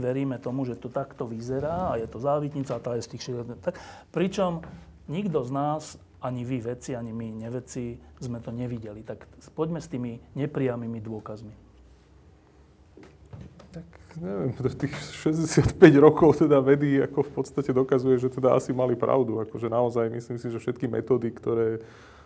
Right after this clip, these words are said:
Speaker 2: vôbec sa dajú aplikovať, tak, e, ukazujú, že drvivá väčšina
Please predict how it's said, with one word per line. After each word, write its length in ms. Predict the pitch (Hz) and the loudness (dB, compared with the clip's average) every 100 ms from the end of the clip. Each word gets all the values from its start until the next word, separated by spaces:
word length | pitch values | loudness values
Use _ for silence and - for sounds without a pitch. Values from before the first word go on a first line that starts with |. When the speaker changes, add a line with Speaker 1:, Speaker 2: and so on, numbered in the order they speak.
| - | -6
Speaker 2:
vôbec 240 | 120 117 120 | -4 -4 -4
sa 80 | 117 | -4
dajú 320 | 117 117 113 | 0 0 2
aplikovať, 520 | 117 123 - 113 110 113 | 0 -2 0 0 0 -2
tak, 160 | 113 - - | -6 -6 -4
e, 80 | 117 110 | -2 -2
ukazujú, 520 | 113 123 113 113 110 113 | -2 0 0 0 -2 -2
že 100 | 110 110 107 107 | -4 -6 -6 -4
drvivá 400 | 117 123 117 110 | -2 0 4 4
väčšina 720 | 117 120 - 117 110 113 | 2 -2 -4 -2 0 0